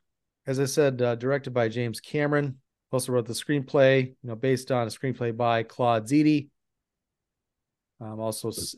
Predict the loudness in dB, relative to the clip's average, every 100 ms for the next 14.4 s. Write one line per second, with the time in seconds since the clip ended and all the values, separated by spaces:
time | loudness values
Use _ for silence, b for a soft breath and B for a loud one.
0 | -14 -12 -4 -2 -2 -2 -6 -10 _ _
1 | -10 -8 -8 -10 -4 -4 -2 -2 -2 -4
2 | -6 0 2 0 -2 -10 _ _ _ _
3 | _ _ _ _ -2 2 4 2 -2 -12
4 | _ _ -6 -2 -2 -4 -6 -4 -4 -2
5 | -4 0 2 2 2 0 0 2 2 -2
6 | _ _ _ _ -4 -4 0 2 2 0
7 | -6 -8 _ _ _ _ _ _ _ _
8 | -6 -4 -2 -4 -8 -2 0 0 -2 -6
9 | -6 -6 -4 -4 0 2 2 0 -8 _
10 | _ _ _ _ _ -4 -2 0 -2 -4
11 | -10 0 4 4 0 -10 _ _ _ _
12 | _ _ _ _ _ _ -6 -6 -2 -2
13 | -2 -4 -12 -12 -10 -8 -8 -10 -8 -2
14 | 0 0 -2